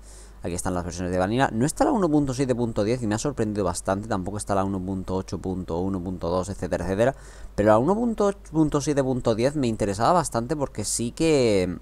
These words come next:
era más estable. Pero bueno, en cualquier caso también tenéis los bookits, ¿vale?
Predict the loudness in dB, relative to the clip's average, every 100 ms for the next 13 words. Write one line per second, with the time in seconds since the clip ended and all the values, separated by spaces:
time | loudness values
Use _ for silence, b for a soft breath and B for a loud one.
0 | -12 -2 2 4 4 2 -2 -4 0 0
1 | 0 -6 B B B B B 4 6 8
2 | 6 4 4 4 2 2 2 0 0 0
3 | 0 0 -2 0 0 -2 -2 2 2 2
4 | -2 0 -2 0 2 2 0